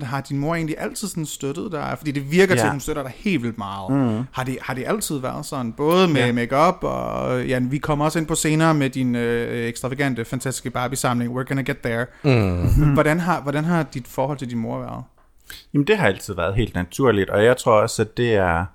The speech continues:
Speaker 2: Altså, det er jo selvfølgelig med til at gøre, at jeg netop ved, hvem jeg er, og at jeg hviler så meget i mig selv. Men omvendt, så kan det også nogle gange gøre, at jeg kan blive sådan helt nærmest overrasket og sådan helt chokeret over, at, at verden nogle gange er, som den er. Fordi at jeg
Speaker 1: Ja.
Speaker 2: kan ikke forstå folk, der ikke kan acceptere og forstå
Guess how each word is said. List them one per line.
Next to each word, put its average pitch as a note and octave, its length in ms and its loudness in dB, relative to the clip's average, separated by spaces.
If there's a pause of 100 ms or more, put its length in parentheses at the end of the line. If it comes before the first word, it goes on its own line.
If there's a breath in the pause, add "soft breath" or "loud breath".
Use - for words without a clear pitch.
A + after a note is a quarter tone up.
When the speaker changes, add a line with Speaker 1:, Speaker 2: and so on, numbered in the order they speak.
(300 soft breath)
Speaker 2:
Altså, A2+ 200 0
det G#2+ 100 -4
er B2+ 40 6
jo A#2+ 80 2
selvfølgelig A#2 380 0
med A2 140 0
til - 140 0
at G2 100 2
gøre, F#2+ 160 6
at F#2+ 80 4
jeg F#2 100 2
netop F#2+ 360 2
ved, A2 160 0
hvem F2+ 180 0
jeg E2 200 0
er, F#2+ 180 2
og F#2+ 140 -2
at F2 100 -8
jeg F2+ 80 0
hviler F#2+ 260 0
så - 160 -4
meget E2+ 200 0
i E2+ 40 -6
mig E2 160 -4
selv. B2 320 2 (560 soft breath)
Men A2+ 160 2
omvendt, A#2+ 300 2
så D3+ 100 0
kan G#2 120 -2
det G#2+ 80 6
også - 160 2
nogle A#2 100 4
gange F2+ 180 0
gøre, F2+ 120 4
at F#2 80 2
jeg F2+ 80 0
kan F2 100 -12
blive F#2 120 -4
sådan G2 180 -4
helt G#2 260 0
nærmest G#2 320 2 (100)
overrasket G#2+ 720 2
og F#2+ 140 -6
sådan G#2 280 -4
helt A2 220 -4
chokeret C#3+ 380 4
over, F#2+ 160 8
at, F2+ 60 4 (280)
at F#2 180 -2
verden G#2+ 300 2
nogle G#2+ 160 -6
gange G2+ 200 -4
er, F3+ 100 6
som C#3 220 2
den G2 140 -6
er. F2 180 0
Fordi A#2 180 -6
at G#2+ 120 2
jeg D3 80 4
Speaker 1:
Ja. - 60 -2
Speaker 2:
kan - 60 -4
ikke E3+ 100 -4
forstå C#3+ 320 2
folk, A#2 320 2
der G#2 60 4
ikke C3+ 160 2 (260)
kan A#2+ 100 2
acceptere G2+ 600 -4
og - 140 -2
forstå B2+ 400 -2